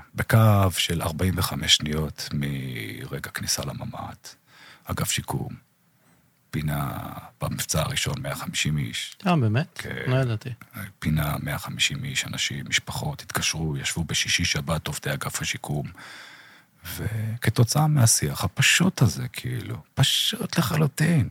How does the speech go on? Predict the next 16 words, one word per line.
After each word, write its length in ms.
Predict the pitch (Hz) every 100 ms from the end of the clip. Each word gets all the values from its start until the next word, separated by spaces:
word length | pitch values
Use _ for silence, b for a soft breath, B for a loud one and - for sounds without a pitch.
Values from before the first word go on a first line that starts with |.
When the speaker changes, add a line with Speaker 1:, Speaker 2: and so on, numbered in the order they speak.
| -
Speaker 1:
הוא 140 | 143
הקשיב, 500 | 117 - 185 185 123
אתה 160 | - 85
מבין? 280 | 107 117 151
הוא 100 | 156
הבין 400 | 147 110 175 156
את 100 | 110
גודל 340 | - 170 160
האירוע, 420 | 151 147 208 214 190 B B B B B
פתר 220 | - - 190
אותו 220 | 190 185
בחצי 360 | 180 180 - 175
שנייה. 380 | - 196 208 - - _ _
פתר 320 | - - 254 277
אותו, 380 | 277 - 185 - _
פתר 520 | - 170 - 269 311